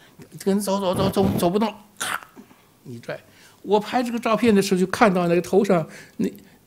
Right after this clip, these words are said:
拽下来之后，里面就渗出来一些血的珠啊，血珠一，一，一，一粒粒都在啊，啊，好，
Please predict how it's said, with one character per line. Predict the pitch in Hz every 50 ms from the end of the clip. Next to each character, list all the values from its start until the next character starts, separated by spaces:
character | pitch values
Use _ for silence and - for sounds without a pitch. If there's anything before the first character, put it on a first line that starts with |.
| _ - - - - -
拽 | - - 294 254 247
下 | 196 214
来 | 208 208
之 | 208 208 233
后， | 208 - 240
里 | 196 160
面 | 156 170
就 | 190 180
渗 | - - - 294 269 240
出 | 196 - -
来 | 185 185
一 | 180 165 - 202 175
些 | 165 - - 156 - - - - - - - - - - - _ _
血 | - - - 240 220
的 | 196 196
珠 | 185 - - - 240 240 233
啊， | 202 - -
血 | - - - 147
珠 | 143 170 180 202 220 208
一， | 170 151 143 147 -
一， | - 143 147 147 143 -
一， | - 123 - _ _ - _ - - _ _
一 | - 165 175 180
粒 | 175 180 190 170
粒 | 147 160 156
都 | 147 143 131
在 | 123 147 139 113
啊， | 104 - - - _ _ _ _ _ _ _ _ _ - 127
啊， | 120 107 101 - - _ _ _ _ - - - _ _ _
好， | - - 135 127 131 135 -